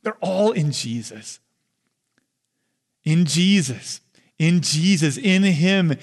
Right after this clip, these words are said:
In Jesus. All these blessings are true. Paul wants us to know that God has brought blessing to his church in Jesus.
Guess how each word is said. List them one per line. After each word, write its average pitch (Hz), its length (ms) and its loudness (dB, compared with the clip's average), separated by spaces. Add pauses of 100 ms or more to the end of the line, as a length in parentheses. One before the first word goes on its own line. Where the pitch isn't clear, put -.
(120)
In 180 260 2
Jesus. 180 420 0 (100)
All 202 320 -2
these 180 220 0
blessings 139 720 -4 (280)
are 135 140 -2
true. 143 420 -4 (1700)
Paul 185 160 -2
wants 214 240 -2
us 196 120 -2
to 185 40 0
know 170 160 2
that 165 120 0
God 185 420 0
has 165 160 0
brought 151 340 -2
blessing 175 560 -2
to 151 160 -4
his 135 260 -4
church - 560 -4 (520)
in 139 240 -4
Jesus. 170 600 -8